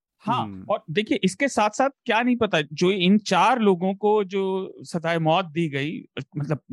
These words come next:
Speaker 1: मौत तो, सजाए मौत तो पहले ही दे दी गई थी, सजा पहले ही सुना दी गई थी, उसे कार्यवाही भी कर दिया गया। अभी तक ये नहीं पता कि उन्हें सजा दी कैसे गई है। ये
Speaker 2: हम्म।
Speaker 1: अंदाजा लगाया जा रहा है कि पहले फांसी दी जाती थी, तो शायद अब भी फांसी दी जाती है।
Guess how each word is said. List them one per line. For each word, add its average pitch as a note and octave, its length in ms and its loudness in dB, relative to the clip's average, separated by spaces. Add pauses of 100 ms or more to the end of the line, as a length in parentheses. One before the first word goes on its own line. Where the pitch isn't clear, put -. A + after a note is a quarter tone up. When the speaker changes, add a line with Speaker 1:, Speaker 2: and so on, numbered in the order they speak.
(140)
Speaker 1:
मौत D#3 400 0
तो, F3+ 120 2
सजाए E3+ 340 0
मौत F3+ 220 0
तो G3 60 0
पहले E3 260 0
ही G#3+ 60 0
दे E3 160 0
दी E3 160 2
गई C#3+ 220 0
थी, F#3 140 -6
सजा D#3+ 260 0
पहले D#3+ 260 -2
ही G#3 40 -2
सुना C#3+ 260 -2
दी C#3+ 120 -6
गई C3 120 -4
थी, G#3+ 100 -12
उसे G3+ 180 -4
कार्यवाही D3 600 -2
भी F#3+ 140 -6
कर D3+ 160 -2
दिया C3+ 200 -6
गया। C#3 280 -6 (540)
अभी F3+ 220 2
तक B3+ 220 0
ये G3 260 4
नहीं A#3 200 4
पता G#3 360 0
कि C4 120 -4
उन्हें A#3 260 2
सजा A3+ 240 2
दी A3 220 2
कैसे G#3 300 0
गई C#3 260 -2
है। A#2 180 -14 (160)
ये F3+ 220 2
Speaker 2:
हम्म। C3+ 340 0
Speaker 1:
अंदाजा D#3 420 2
लगाया E3+ 360 0
जा C#3+ 180 0
रहा D3+ 140 0
है G#3+ 100 0
कि A3 120 -4
पहले E3 360 0
फांसी F3+ 360 0
दी D3+ 120 0
जाती D#3 280 -2
थी, B3 120 -6
तो A#3+ 80 -2
शायद F#3+ 240 2
अब D#3 80 2
भी D#3 140 2
फांसी C3 320 -6
दी B2 120 -14
जाती - 300 -16
है। - 60 -20